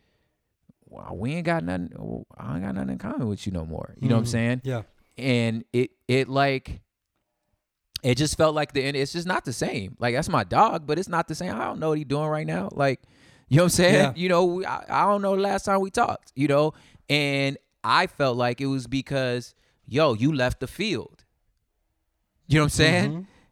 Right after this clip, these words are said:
Speaker 1: Then I'm like, you got your own friends now. Your own friends who don't travel for work, who are home at six thirty every day. You feel me? That y'all do Bible studies with and play bridge. I don't know. You know what I'm saying?
Speaker 2: <laughs>
Speaker 1: Like, I'm just like,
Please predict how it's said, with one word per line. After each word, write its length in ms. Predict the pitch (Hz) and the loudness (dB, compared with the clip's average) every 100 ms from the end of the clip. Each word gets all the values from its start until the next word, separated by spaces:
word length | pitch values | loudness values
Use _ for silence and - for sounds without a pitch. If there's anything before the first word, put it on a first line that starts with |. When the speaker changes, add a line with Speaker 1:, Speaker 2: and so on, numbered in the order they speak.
| - - | -20 -20
Speaker 1:
Then 280 | 120 123 131 | -6 -2 0
I'm 120 | 135 | 0
like, 180 | 139 131 | -4 -4
you 140 | 131 | -2
got 200 | 220 214 | 2 4
your 100 | 226 | 4
own 160 | 233 466 | 2 0
friends 320 | - 156 127 | -2 -4 -4
now. 220 | 113 110 87 | -4 -4 -2
Your 180 | 101 | 0
own 160 | 170 226 | 0 0
friends 320 | 240 180 160 | -4 -6 -4
who 100 | 165 | -2
don't 180 | 160 165 | -2 -2
travel 280 | - 180 185 | -2 -4 -4
for 140 | 185 185 | -6 -4
work, 280 | 190 165 - | -2 -4 -2
who 140 | 139 | -2
are 60 | 131 | 2
home 280 | 147 170 | 2 2
at 80 | 170 | 0
six 220 | 165 190 - | -2 -4 -2
thirty 340 | 214 220 165 | -4 -2 -2
every 160 | 139 123 | -2 -4
day. 340 | 117 87 - _ _ _ _ | -4 -4 -8 _ _ _ _
You 100 | 120 | -10
feel 240 | 139 170 | -2 0
me? 180 | 185 190 | 0 0
That 200 | 180 147 | 0 0
y'all 180 | 143 160 | 2 0
do 260 | 160 175 165 156 - - 87 | 0 -6 -8 -16 -20 -20 -14
Bible 300 | 110 170 202 | -2 0 0
studies 400 | 190 165 160 151 | 0 -2 -2 -2
with 200 | 139 156 123 | -4 -4 -2
and 120 | 123 | -2
play 180 | 170 165 | 0 0
bridge. 520 | 117 156 202 127 90 | 2 4 4 2 0
I 180 | - 180 | -2 2
don't 160 | 185 147 | 4 6
know. 320 | 143 175 - | 4 4 0
You 60 | 156 | 2
know 60 | |
what 40 | 160 | 0
I'm 60 | |
saying? 300 | - 165 180 - | 2 2 0 -2
Speaker 2:
<laughs> 420 | - - - - | -10 -12 -10 0
Speaker 1:
Like, 280 | 156 156 151 - - - - 160 - 147 - - 262 262 - | 4 4 2 -6 -16 -14 -12 -12 -14 -18 -16 -10 -8 -8 -4
I'm 120 | 143 156 | -4 0
just 200 | 175 196 | 0 4
like, 300 | 185 170 | 4 4